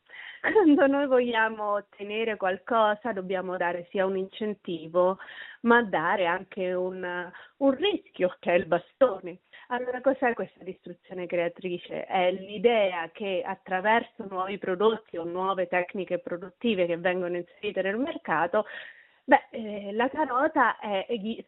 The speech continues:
sono gli extra profitti che, di cui l'impresa è in grado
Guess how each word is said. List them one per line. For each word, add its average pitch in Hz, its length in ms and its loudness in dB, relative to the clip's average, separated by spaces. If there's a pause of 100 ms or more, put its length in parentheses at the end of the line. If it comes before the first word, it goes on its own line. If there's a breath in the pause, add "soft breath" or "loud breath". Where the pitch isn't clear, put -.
sono 247 240 4
gli 214 100 2
extra 202 400 -2
profitti 240 560 -4
che, - 160 -16
di 202 140 -6
cui 226 160 -4
l'impresa 233 500 2
è - 40 -6
in 202 120 -16
grado 208 560 -2